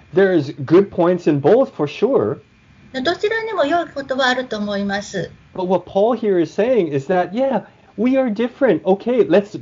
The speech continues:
Speaker 1: move on. The more different, the more important point is to be unified in Christ, in Jesus.
Speaker 2: で、パウロはですね、お互い違っているのは、それは当たり前なの、最初からそうなってんだから、でもそれよりももっと大事な話をしようじゃないかと。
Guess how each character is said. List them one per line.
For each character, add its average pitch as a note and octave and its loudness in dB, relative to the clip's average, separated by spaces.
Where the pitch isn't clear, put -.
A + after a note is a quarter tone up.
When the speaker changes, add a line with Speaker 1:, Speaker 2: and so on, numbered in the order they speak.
Speaker 1:
move F#3 2
on. D3 -2
The D3+ 4
more F#3 4
different, G#3 0
the D3 2
more F3 2
important E3+ 0
point A2+ -2
is F#3 -4
to F3+ -2
be E3 -2
unified D3 0
in C3+ -2
Christ, G#2 -2
in D#3 0
Jesus. A2+ -4
Speaker 2:
で、 D#4 -2
パ F#4 -2
ウ - 0
ロ D#4+ 2
は B3+ 2
で A3+ 0
す A3+ -12
ね、 A3 -4
お A3 -6
互 F#4 -4
い - -6
違 - -12
っ - -20
て G#4 0
い - 0
る G4+ 0
の C#4 -2
は、 A3 0
そ - -10
れ F4+ -6
は D4 0
当 B3+ -6
た D#4 2
り F4 -6
前 G#4+ -10
な F4+ -4
の、 - -2
最 C#4 -10
初 D4+ -10
か F4 -4
ら E4+ -2
そ F4 -10
う G4 -6
な A#4 -8
っ - -20
て D4+ -2
ん C4 -4
だ A3 0
か G3+ 0
ら、 G#3 0
で - -10
も - -6
そ G#4+ -2
れ C#5 6
よ D4+ -2
り A#3 -4
も G#3 -4
も C#4+ 0
っ - -6
と - -4
大 C#4 -2
事 F#4 -12
な F#4 -6
話 F4 -6
を A3 -6
し A3 -12
よ D#4 -2
う E4 0
じ C4 -2
ゃ A#3+ -2
な A3 -4
い F#3+ -6
か F3+ -4
と。 - -4